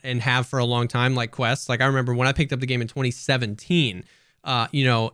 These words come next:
and, you know, Friend from the West Part One, Kill Seven Usex or whatever it was. In twenty, in, or in twenty eighteen when I picked up the game, I couldn't kill my buddy. Like, the game back then knew that quest had access to, "Are they partied? If so, don't, don't count that." You know what I mean? So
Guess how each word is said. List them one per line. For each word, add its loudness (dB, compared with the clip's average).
and, 0
you -4
know, 2
Friend 2
from -4
the 2
West 0
Part -4
One, 0
Kill 0
Seven -4
Usex -4
or -2
whatever 2
it -2
was. -2
In 2
twenty, 4
in, 4
or 4
in 4
twenty 2
eighteen 2
when 4
I 4
picked -4
up -4
the -6
game, 2
I 0
couldn't 2
kill 2
my 4
buddy. -2
Like, -2
the 4
game 2
back 2
then 2
knew 6
that 2
quest 2
had 2
access 0
to, -4
"Are 2
they 4
partied? 2
If 2
so, 2
don't, 2
don't 4
count 0
that." -4
You -2
know 2
what 4
I 2
mean? 2
So 2